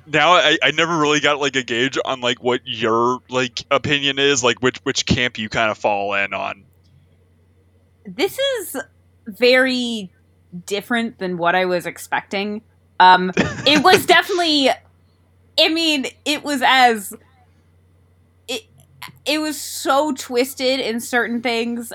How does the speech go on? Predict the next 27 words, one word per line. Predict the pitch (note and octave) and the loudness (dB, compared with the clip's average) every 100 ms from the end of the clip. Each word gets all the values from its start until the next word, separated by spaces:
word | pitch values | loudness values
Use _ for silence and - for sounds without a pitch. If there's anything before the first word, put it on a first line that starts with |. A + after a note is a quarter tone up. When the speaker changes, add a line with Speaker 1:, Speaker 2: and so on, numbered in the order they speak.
| - | -4
Speaker 2:
and | - G3 F#3+ | -2 -2 -6
so | - G#3 G3+ G3 F#3+ F#3+ F#3 _ _ _ _ _ _ _ | -4 0 2 2 0 0 -4 _ _ _ _ _ _ _
weirdly | - F3 G#3 G#3+ G#3 F#3+ G3+ F#3 E3+ - _ _ _ _ _ | -10 -6 0 2 2 0 -2 0 0 -4 _ _ _ _ _
fun | - - - F3 E3 F3+ A#3 A#3 | -20 -16 0 4 6 4 0 -2
in | A#3 A3+ | 0 0
s-, | - - | -2 2
other | F#3+ G#3 A#3+ | 4 4 4
elements. | A3+ C4 D#4 E4 F#4 - | 4 2 2 0 -4 0
Like, | G#3+ G3 - _ _ _ _ | 0 0 -8 _ _ _ _
it | A3 C4+ | 2 2
had | A#3+ C4 F4 | 2 4 2
a | |
lot | F4+ C#4 | 4 4
of | C#4+ | 2
these | B3+ A#3 F3 | -2 -4 -6
weird | G3 G#3 G3+ - _ _ _ | -4 -2 -2 -8 _ _ _
aspects | E3+ E3+ - - A3+ B3 - | 0 0 0 0 0 0 -2
that | F#3 | -2
almost | G3 F#3+ G3+ | -2 -6 -8
kinda | - G3 | -4 -2
reminded | F#3 F3 E3+ F3+ | -2 0 -2 -2
me | G3+ | -6
of, | F#3 | -6
like, | F3 | -6
a | C#3+ - | -8 -10
cult | - E3 - | -6 -6 -6
film. | G3+ G3+ A3 A#3 | -6 -4 -4 -8